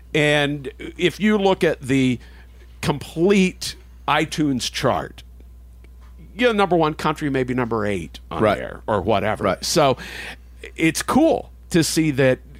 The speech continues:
Speaker 1: you know, maybe this mainstreaming of country is making country mainstream.
Speaker 2: Sure.
Speaker 1: You know, which is
Speaker 2: Yeah.
Speaker 1: great. Who doesn't want that?
Speaker 2: Without a doubt. And it's funny that, you know, you go back to, I, you know, playing the Opry or whatever, and you,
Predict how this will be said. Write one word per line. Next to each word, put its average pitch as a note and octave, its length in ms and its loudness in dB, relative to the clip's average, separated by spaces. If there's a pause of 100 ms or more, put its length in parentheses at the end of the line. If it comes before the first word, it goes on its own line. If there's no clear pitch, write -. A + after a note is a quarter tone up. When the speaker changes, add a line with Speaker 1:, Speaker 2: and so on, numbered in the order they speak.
(100)
Speaker 1:
you D#3 100 2
know, C3+ 180 2
maybe D#3+ 400 2
this F3 240 2
mainstreaming C#3+ 880 0
of G#2+ 120 -2
country A#2 540 0
is G2 320 -2
making B2 480 -6
country B2+ 480 -4 (480)
mainstream. A2 720 -2
Speaker 2:
Sure. C#3+ 420 2
Speaker 1:
You - 180 -4
know, C3 180 0
which D3 180 2
is A2 60 4
Speaker 2:
Yeah. C3+ 180 4
Speaker 1:
great. G#2+ 480 -2
Who E3 120 2
doesn't F#3 260 2
want D3 240 2
that? - 400 -2
Speaker 2:
Without D3 340 4
a C3+ 60 2
doubt. B2+ 320 4
And B2 80 0
it's B2+ 120 -2
funny D3+ 280 4
that, A2 360 2
you A2+ 120 -2
know, G#2 80 0
you G#2 160 2
go A#2 140 4
back G#2 280 2
to, F#2+ 260 0 (420)
I, G2+ 340 0 (160)
you A#2+ 80 0
know, E2+ 200 0
playing A2 300 0
the G#2 80 0
Opry G2 340 2
or F#2 100 2
whatever, F#2+ 300 0
and G2 140 -2
you, F2+ 160 -4